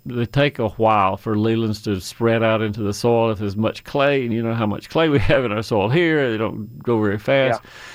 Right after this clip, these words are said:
Speaker 1: So I would say, yes, sir, you do need to fertilize them. But here's how we do it. You heard me talk to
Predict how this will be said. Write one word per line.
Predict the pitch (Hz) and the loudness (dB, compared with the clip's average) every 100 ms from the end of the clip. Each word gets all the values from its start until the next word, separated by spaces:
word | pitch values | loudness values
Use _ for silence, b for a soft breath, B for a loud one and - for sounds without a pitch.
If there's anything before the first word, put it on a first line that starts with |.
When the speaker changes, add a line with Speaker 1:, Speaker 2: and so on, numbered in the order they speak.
| B | B
Speaker 1:
So | - 151 139 | 0 2 4
I | 147 220 | 2 2
would | 208 | 0
say, | 175 160 | 0 0
yes, | 135 180 160 - | 0 0 0 -2
sir, | - 151 151 | -4 0 0
you | 139 143 | 0 0
do | 139 165 | 0 0
need | 135 131 | 0 -2
to | 127 | -2
fertilize | 156 131 90 - - | -2 0 -2 -4 -8
them. | - 104 | -14 -2
But | 123 127 - _ - | 2 2 -2 _ -8
here's | 143 151 151 - | 0 2 2 0
how | 123 127 | 0 2
we | 131 | 2
do | 160 120 | 2 0
it. | - _ _ _ _ _ _ _ _ 123 | -2 _ _ _ _ _ _ _ _ -2
You | 127 | 0
heard | 123 | 0
me | |
talk | 120 120 - | 2 0 0
to | 120 107 110 | 0 0 -2